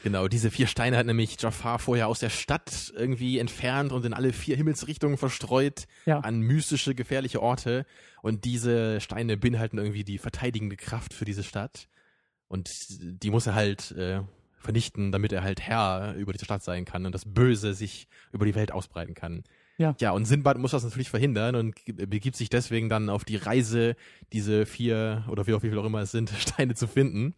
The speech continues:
Speaker 1: Ja, und muss halt bei diesen, bei dieser Gelegenheit sehr viele verschiedene Gegner bekämpfen und lernt auch so einige, äh, merkwürdige Gestalten noch kennen.
Speaker 2: Ja.
Speaker 1: <laughs>
Speaker 2: Also wenn man das so jetzt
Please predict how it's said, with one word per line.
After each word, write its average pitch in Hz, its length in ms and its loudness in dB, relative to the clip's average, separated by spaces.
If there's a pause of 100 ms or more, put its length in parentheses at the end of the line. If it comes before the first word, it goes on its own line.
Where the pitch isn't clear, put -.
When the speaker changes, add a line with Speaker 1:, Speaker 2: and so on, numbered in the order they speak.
(500)
Speaker 1:
Ja, 104 100 4
und 90 140 2
muss 123 160 4
halt 113 260 2
bei 110 120 2
diesen, 110 580 2
bei 98 80 0
dieser 104 160 2
Gelegenheit 110 500 2
sehr 110 140 2
viele 110 360 2
verschiedene 110 520 0
Gegner 95 260 0
bekämpfen 95 540 -6
und 98 240 -6 (320)
lernt 101 220 0
auch 90 120 -2
so - 80 -2
einige, 95 600 -2 (280)
äh, 92 200 -4
merkwürdige 101 420 -4
Gestalten 98 420 0
noch 92 140 -2
kennen. 123 440 -4 (140)
Speaker 2:
Ja. 160 300 0 (240)
Speaker 1:
<laughs> - 160 2 (1700)
Speaker 2:
Also 170 200 6
wenn 202 80 10
man 214 140 8
das 185 200 4
so 233 320 6
jetzt - 520 0